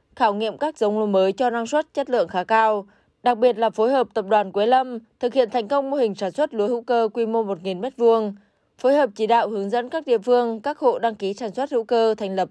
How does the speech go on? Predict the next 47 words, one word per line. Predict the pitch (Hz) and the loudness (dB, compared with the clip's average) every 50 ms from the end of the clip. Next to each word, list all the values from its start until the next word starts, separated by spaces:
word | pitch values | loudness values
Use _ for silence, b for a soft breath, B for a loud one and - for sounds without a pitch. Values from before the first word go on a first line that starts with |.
| _ - | _ -4
tổ | 180 170 | -2 -2
hợp | 170 175 175 - | -2 -4 -2 0
tác, | 277 294 339 339 _ _ _ _ _ _ _ _ - | 0 0 0 0 _ _ _ _ _ _ _ _ -8
ký | 233 233 | -8 -4
kết | 220 - 311 330 339 | -2 0 0 0 0
hợp | 302 233 185 | -2 -2 0
đồng | 190 208 202 190 180 160 | 2 2 2 2 0 -2
với | 160 185 185 | -4 -4 -2
công | 180 240 226 214 | -2 -2 -4 0
ty. | 208 226 220 220 220 214 208 196 - _ _ _ _ _ _ _ _ _ _ _ _ _ _ - | 2 2 4 4 4 0 -2 -4 -8 _ _ _ _ _ _ _ _ _ _ _ _ _ _ -2
Đến | 220 226 233 254 | 0 0 2 2
nay | 277 285 277 | 2 2 2
đã | 269 269 | 2 0
có | 269 - 214 214 233 | 2 2 2 2 2
mười | 247 247 | 0 -2
hai | 240 247 254 247 | -2 -2 -2 -2
cơ | 208 247 247 | 0 -2 -2
sở, | - 285 262 240 214 180 160 | 2 4 4 4 4 2 0
sáu | 165 - - 190 | -4 -4 -4 -2
mươi | 196 214 233 254 | -2 -2 -2 -2
mốt | 294 330 330 | -2 -4 -4
hộ | - 277 247 190 | 0 0 0 0
đăng | 165 226 220 214 | 0 -2 -4 -4
ký | - 196 196 | -4 -6 -4
sản | - 220 190 | -4 -6 -6
xuất | 180 254 269 _ - | -4 -6 -6 _ 0
cam | 262 233 233 220 208 | 0 2 2 0 0
bưởi | 214 202 180 | 0 0 0
hữu | 175 185 | -2 -4
cơ, | 180 - 247 247 240 240 226 214 202 b b b b b - | 0 2 4 4 6 4 4 2 0 b b b b b 0
một | 240 254 254 - | 2 2 2 2
cơ | 277 277 | 0 0
sở, | 277 294 262 226 202 | 2 2 2 2 2
mười | 180 185 202 | 0 -2 -4
hai | 220 240 240 240 | -2 -2 -2 -2
hộ | 247 226 170 - | 0 0 0 0
đăng | 226 233 233 | 0 -2 -4
ký | 226 220 | -4 -8
sản | 208 - 214 190 | -6 -4 -4 -4
xuất | - 262 285 - _ - | -4 -6 -6 -6 _ -4
hồng | 254 202 196 190 | -4 -2 -2 -2
yên | 190 202 214 208 | -4 -4 -2 0
du | 220 226 226 | 0 0 2
hữu | 233 220 208 | 2 0 0
cơ, | - 254 233 226 226 220 214 196 202 b b b b b b | 2 2 4 4 4 4 2 0 -4 b b b b b b
thành | - 302 269 262 254 | -4 -2 0 2 2
lập | 247 | 2